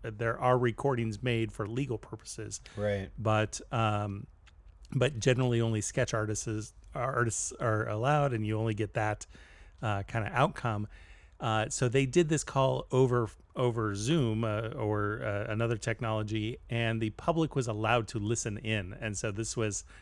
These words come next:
Speaker 1: the first time that the Supreme Court was streamed live to the general public,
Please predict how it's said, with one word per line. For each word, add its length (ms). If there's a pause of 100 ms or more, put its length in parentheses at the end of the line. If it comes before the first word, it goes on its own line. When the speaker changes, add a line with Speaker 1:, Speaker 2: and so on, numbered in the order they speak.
(220)
Speaker 1:
the 120
first 460
time 340
that 240
the 100
Supreme 460
Court 500 (540)
was 320
streamed 600
live 580 (160)
to 220
the 100
general 300
public, 440